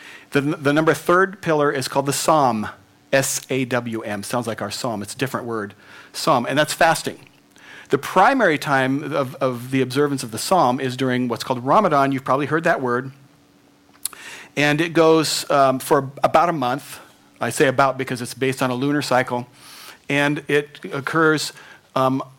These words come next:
in that time frame from, from, uh, from sunrise to sunset. So they fast,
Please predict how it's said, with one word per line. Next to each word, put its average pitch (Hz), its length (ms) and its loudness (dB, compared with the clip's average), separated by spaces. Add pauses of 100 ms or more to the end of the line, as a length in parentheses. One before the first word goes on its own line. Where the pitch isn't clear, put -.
in 170 180 2
that 175 240 4
time 160 280 2
frame 127 500 -2
from, 131 400 0 (240)
from, 135 420 -2
uh, 135 80 -8 (320)
from 131 180 -6
sunrise 165 680 4 (100)
to - 100 -6
sunset. 131 560 -2 (1080)
So 143 500 2 (300)
they 147 160 6
fast, 147 720 0